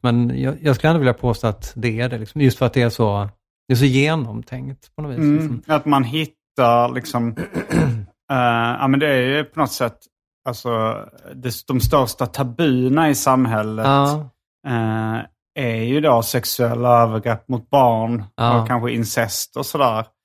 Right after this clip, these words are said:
Speaker 2: Och även, eh, förintelsen. Alltså, så här, det är ju ändå att man,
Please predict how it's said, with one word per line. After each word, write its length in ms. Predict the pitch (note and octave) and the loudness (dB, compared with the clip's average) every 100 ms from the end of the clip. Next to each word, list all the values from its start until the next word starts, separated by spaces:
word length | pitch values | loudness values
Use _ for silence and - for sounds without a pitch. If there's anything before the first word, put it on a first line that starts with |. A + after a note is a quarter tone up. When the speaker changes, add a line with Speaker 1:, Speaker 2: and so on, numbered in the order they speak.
| _ _ - | _ _ 0
Speaker 2:
Och 100 | A#2+ | 4
även, 520 | A#2+ A#2 A2+ A2 A2 | 4 2 0 0 -2
eh, 180 | G#2+ G#2+ | -2 -4
förintelsen. 1040 | G2+ C3 A#2+ A2+ A2 - A2 G2 - A2 A2 | -4 -4 -2 0 -2 -4 -8 -8 -4 -4 -2
Alltså, 280 | B2 A#2+ A2+ | -6 -6 -6
så 120 | A2 | -6
här, 100 | G#2+ | -4
det 120 | A#2+ | -2
är 80 | B2 | 0
ju 100 | A#2+ | 2
ändå 200 | D3 B2+ | 2 2
att 120 | A#2 | -2
man, 200 | B2 A2+ | -2 -4